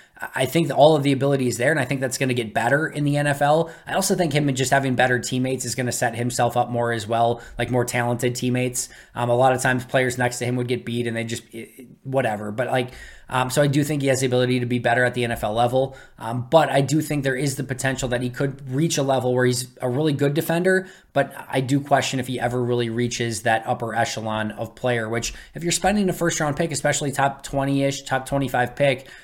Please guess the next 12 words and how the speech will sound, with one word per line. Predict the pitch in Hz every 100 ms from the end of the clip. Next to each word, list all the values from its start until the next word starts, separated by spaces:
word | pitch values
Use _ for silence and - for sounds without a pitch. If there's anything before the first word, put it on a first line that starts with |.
| _
you're | 131
hoping | 143 151
to | 147
get | 143
somebody | - 135 135
who | 123
could | 127 120
be | 131 127 117 - - -
a | 131
long-term | 123 117 127 131 - 131 127
impact | 127 123 117 113 -
player. | 135 143 170